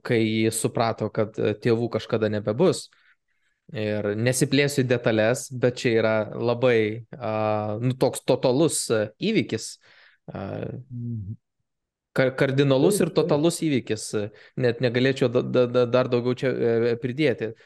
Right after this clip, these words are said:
Speaker 1: Tai vat, vat, ne-,
Speaker 2: Aš tiesiog
Speaker 1: nesenai
Speaker 2: noriu
Speaker 1: su-, su-, susidūriau, e, akivaizdžiai, kai kitas žmogus pirmą kartą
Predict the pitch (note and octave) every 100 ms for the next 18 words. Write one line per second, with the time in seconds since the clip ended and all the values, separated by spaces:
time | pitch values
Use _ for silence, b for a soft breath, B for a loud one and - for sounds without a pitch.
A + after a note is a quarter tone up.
0 | _ B2 A#2 A#2 A#2 A2+ - - - -
1 | B2+ D#3 _ _ _ _ - D3 D#3+ D#3+
2 | E3 E3 E3+ E3 D3 - D3 C#3 D3+ D3
3 | D3+ C#3+ E3+ F#3 D3+ B B - C3+ B2+
4 | C3+ C3 D3 C3 B2+ D#3+ D#3 C3+ - G3+
5 | C3 B2 B2+ A#2 C#3 F3+ - - G3+ G3
6 | C3 - D3+ G3 G3 C4